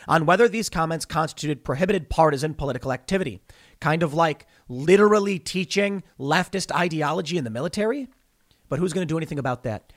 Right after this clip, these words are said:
Not this coward, this Whiting guy. What a loser. Lohmeyer's temporary assignment in the wake of his removal was not immediately clear. Earlier this month, Lohmeyer, a former instructor and fighter pilot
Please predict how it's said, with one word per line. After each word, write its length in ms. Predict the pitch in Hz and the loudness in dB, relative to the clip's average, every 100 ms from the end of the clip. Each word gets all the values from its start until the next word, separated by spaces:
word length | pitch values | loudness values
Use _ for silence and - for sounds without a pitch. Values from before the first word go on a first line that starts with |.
| - | -2
Not 280 | 147 151 131 | 0 0 -2
this 180 | 202 | -2
coward, 640 | - - 127 120 110 120 156 _ - - | -2 -2 -2 -4 -6 -8 -8 _ -20 -8
this 160 | 120 | -8
Whiting 380 | 127 127 127 120 | -2 -2 -2 -4
guy. 180 | 117 123 | -4 -2
What 100 | 185 | -2
a 60 | 127 | -4
loser. 440 | 120 127 110 98 _ _ - - - | -4 -4 -6 -8 _ _ -20 -18 2
Lohmeyer's 480 | 151 226 240 226 - | 6 8 8 6 2
temporary 600 | 196 190 214 190 190 170 | -4 2 2 4 2 0
assignment 400 | - 165 156 139 | -2 -2 -2 -2
in 80 | |
the 40 | 135 | 0
wake 200 | 143 147 | -2 -2
of 80 | 131 | -2
his 100 | 127 | -2
removal 380 | 135 196 139 | 0 2 2
was 160 | 131 120 | -2 -2
not 180 | 139 - | -4 -4
immediately 360 | 139 117 107 | -6 -6 -8
clear. 360 | 113 185 165 101 _ _ - - - | -6 -2 -2 -4 _ _ -20 -20 0
Earlier 260 | - 208 247 | 4 6 6
this 180 | 208 170 | 4 2
month, 220 | 175 - | 0 0
Lohmeyer, 500 | 156 202 165 123 131 | 2 2 2 -2 -4
a 40 | |
former 400 | 131 - 180 220 | -4 0 0 0
instructor 400 | 220 - 143 - | -2 -2 -6 -2
and 100 | 135 | -6
fighter 300 | - 196 240 | 0 2 2
pilot 440 | - 117 95 - | -2 -6 -10 -12